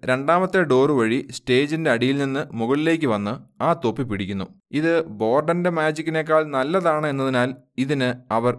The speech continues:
The New Transported Man എന്ന് പേരിടുന്നു. നിരവധി ആളുകൾ ഇത് കാണുകയും എല്ലാവർക്കും ഇത് ഇഷ്ടപ്പെടുകയും ചെയ്തു. പ്ലാൻ ചെയ്തതുപോലെ തന്നെ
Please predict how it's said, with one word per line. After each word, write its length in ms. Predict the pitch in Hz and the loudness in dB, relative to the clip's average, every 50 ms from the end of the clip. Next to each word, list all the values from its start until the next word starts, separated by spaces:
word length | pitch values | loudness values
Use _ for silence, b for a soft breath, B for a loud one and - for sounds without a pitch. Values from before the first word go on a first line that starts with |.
| - - | -6 -10
The 120 | 107 113 117 | -2 -2 -2
New 320 | 110 110 110 117 131 147 | -2 -2 -4 -4 -2 -2
Transported 880 | 165 180 180 - - 135 120 120 123 123 - - - 123 120 117 123 110 | -2 -2 -4 -2 -2 0 0 0 -2 -4 -6 -4 0 0 0 0 -2 -6
Man 320 | 101 104 101 104 123 123 | -2 -2 -2 -2 -2 -4
എന്ന് 180 | - 107 117 117 | -6 -6 -6 -4
പേരിടുന്നു. 560 | 98 107 104 104 98 92 92 90 - - - _ _ _ - | -2 0 0 0 0 -2 -4 -8 -8 -10 -16 _ _ _ -6
നിരവധി 420 | 127 143 156 165 185 196 196 208 | -2 0 2 2 2 2 2 2
ആളുകൾ 380 | 202 180 165 160 165 160 165 160 | 2 4 4 4 4 2 2 2
ഇത് 140 | 151 151 131 | 0 0 0
കാണുകയും 560 | 127 117 117 123 135 127 117 117 120 123 127 - - | 0 2 2 2 0 0 0 0 -2 -2 -8 -10 -6
എല്ലാവർക്കും 600 | 120 143 180 196 190 156 127 117 113 104 131 147 - | -4 -2 0 2 2 2 2 2 0 -2 -6 -8 -6
ഇത് 80 | 98 113 | -6 -6
ഇഷ്ടപ്പെടുകയും 600 | 113 - - 160 139 117 104 95 95 104 135 139 | -4 -4 -4 -4 -4 -2 -4 -2 -2 -2 -4 -4
ചെയ്തു. 260 | 117 95 78 71 - - _ _ _ _ - | -4 -6 -6 -8 -14 -18 _ _ _ _ -2
പ്ലാൻ 320 | 139 131 135 156 180 175 | 0 0 2 2 0 0
ചെയ്തതുപോലെ 600 | 170 165 160 165 165 165 151 151 147 143 143 139 | 2 0 0 0 -2 -2 0 0 2 2 2 0
തന്നെ 260 | 135 135 131 131 127 | 0 0 -2 -2 -4